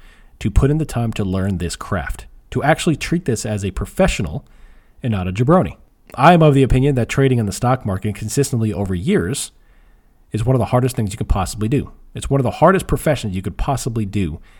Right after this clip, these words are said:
and be successful at. Now, I'm not talking about long-term investing. That's the easiest thing in the world. Easiest way to become a millionaire is either real estate or dollar cost averaging into long-term, high-quality stock positions.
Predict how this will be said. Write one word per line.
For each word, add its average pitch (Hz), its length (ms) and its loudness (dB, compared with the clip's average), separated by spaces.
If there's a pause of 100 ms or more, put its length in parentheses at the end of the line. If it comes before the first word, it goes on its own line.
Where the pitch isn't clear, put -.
(120)
and 110 160 -2
be 101 120 -4
successful - 520 -8
at. - 140 -18 (640)
Now, 113 120 0
I'm 156 80 6
not 202 100 4
talking 165 240 6
about 131 140 4
long-term 120 360 2
investing. 98 360 -4
That's 127 160 -4
the - 200 -4
easiest 117 300 0
thing 101 100 -2
in 90 60 -4
the 80 80 -6
world. 71 240 -10 (720)
Easiest 180 340 6
way 147 120 8
to 135 60 6
become 123 220 2
a 110 60 2
millionaire 95 460 -2 (520)
is 110 140 0
either 107 140 2
real 139 180 6
estate 151 380 2 (520)
or 98 120 -6
dollar 127 320 2
cost 131 260 -2
averaging 98 380 -2
into 98 280 -8
long-term, 113 800 -2 (120)
high-quality 117 960 2 (340)
stock - 380 -4
positions. - 480 -8